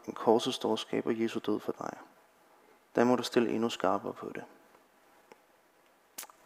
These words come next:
Satan, han kan ikke besejre Guds ord. Og det er derfor, det er vores våben.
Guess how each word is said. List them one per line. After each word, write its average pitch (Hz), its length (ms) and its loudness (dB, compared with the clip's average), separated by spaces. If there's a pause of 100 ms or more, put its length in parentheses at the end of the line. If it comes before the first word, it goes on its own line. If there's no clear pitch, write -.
(1160)
Satan, 131 380 6
han 120 120 2
kan 123 100 2
ikke - 100 -6
besejre 101 340 2
Guds - 300 -2
ord. - 240 -4 (1000)
Og - 100 -2
det 120 80 2
er - 40 -2
derfor, 117 280 4
det - 100 0
er 101 40 0
vores - 260 -4
våben. - 360 -6